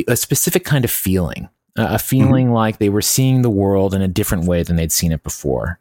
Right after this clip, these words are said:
Speaker 1: But, like, there
Speaker 2: Yeah.
Speaker 1: was this emotional spark, uh, I wanted people to experience. And it's one that I, I write about in the book. It's a similar spark that I felt of just watching Kickstarter happen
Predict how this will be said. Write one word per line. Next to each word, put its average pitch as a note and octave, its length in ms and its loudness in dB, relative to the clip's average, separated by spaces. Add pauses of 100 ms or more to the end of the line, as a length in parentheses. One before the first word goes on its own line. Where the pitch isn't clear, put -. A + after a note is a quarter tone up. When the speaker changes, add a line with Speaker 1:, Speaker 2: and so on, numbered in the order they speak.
(100)
Speaker 1:
But, G#2 140 0
like, G2+ 220 0
there G#2 160 2
Speaker 2:
Yeah. G2+ 60 2
Speaker 1:
was G2+ 120 -4
this G2 300 -2 (540)
emotional B2 640 2
spark, - 800 -2 (100)
uh, G2+ 120 -2
I G2+ 120 0
wanted F#2 340 0
people E2+ 300 -2
to - 160 -4
experience. D2+ 600 -2
And A#2+ 180 2
it's - 140 -2
one E3+ 180 4
that D#3+ 100 4
I, C3 160 2
I - 60 -4
write D#3+ 220 2
about D#3+ 140 2
in C3 40 2
the B2 60 2
book. B2+ 180 0
It's - 100 -4
a A2 60 0
similar B2 320 2
spark - 340 0
that G2+ 120 2
I C#3 120 4
felt A2+ 300 0
of G2+ 80 -2
just G#2+ 320 -2 (480)
watching A2+ 440 2
Kickstarter G#2 520 0
happen E2+ 560 -2